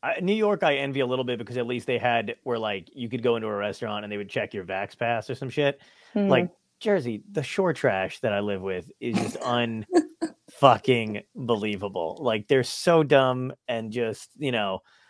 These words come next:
Speaker 1: they loved their summer, so they were like, "Yeah, we're drinking outside." You know, they, they didn't want,
Speaker 2: Mm.
Speaker 1: you know, they were, like, fighting over the, like, you know, the bar at the Applebee's, why they couldn't go there anymore. I'm like, "I get you wanna avoid your family, but no one told you to fucking have one." You know what I mean? Like,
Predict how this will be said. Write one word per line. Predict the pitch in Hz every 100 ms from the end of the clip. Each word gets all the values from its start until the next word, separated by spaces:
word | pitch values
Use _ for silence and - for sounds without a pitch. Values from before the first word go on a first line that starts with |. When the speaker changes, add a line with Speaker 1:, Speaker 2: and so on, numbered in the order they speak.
| _ _ -
Speaker 1:
they | 190 151 147
loved | 160 143
their | 139 135
summer, | - 135 127 131 123 120 -
so | 156 127
they | 123
were | 120
like, | 113 139
"Yeah, | 233 240
we're | 208
drinking | 190 226 214 214
outside." | - - 175
You |
know, | 156 135
they, | 160
they | 180 190
didn't | 180
want, | 160 196
Speaker 2:
Mm. | 196 196 196
Speaker 1:
you |
know, | 165
they | 160 185
were, |
like, | 185 156
fighting | - - 135 139 139 135
over | 131 127 123
the, | 120
like, | 117 113 107 127
you | 120
know, | 104 107
the | 110
bar | 107 113 110 113
at | 107
the | 110 101
Applebee's, | 107 104 110 113 113 113
why | 107 107 110
they | 104
couldn't | 110 101
go | 101 104
there | 107
anymore. | 110 123
I'm | 123
like, | 131
"I |
get | 147 339
you | 294
wanna | 208 139
avoid | 127 131
your | 107
family, | - 110 110 95
but | 104
no | 131
one | 165 143
told | 123 113
you | 101
to | 87
fucking | 92 85 85
have | 82
one." | 78 _ 143
You |
know | 143
what | 151
I |
mean? | 151
Like, | 139